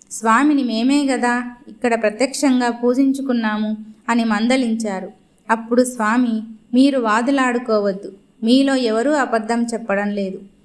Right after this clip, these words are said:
మేము అంతటా ఉన్నాము గదా" అన్నారు. స్వామి ఆనాడు అన్ని రూపాలు ధరించి అందరి పూజలు అందుకున్నారన్న రహస్యం బయటపడింది.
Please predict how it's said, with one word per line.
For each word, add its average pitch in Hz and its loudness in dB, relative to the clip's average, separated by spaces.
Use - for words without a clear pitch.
మేము 254 2
అంతటా 233 0
ఉన్నాము 262 2
గదా" 226 -2
అన్నారు. 196 -4
స్వామి 247 2
ఆనాడు 220 0
అన్ని 240 4
రూపాలు 233 0
ధరించి 208 -4
అందరి 233 2
పూజలు 254 0
అందుకున్నారన్న 226 0
రహస్యం 208 -2
బయటపడింది. 196 -2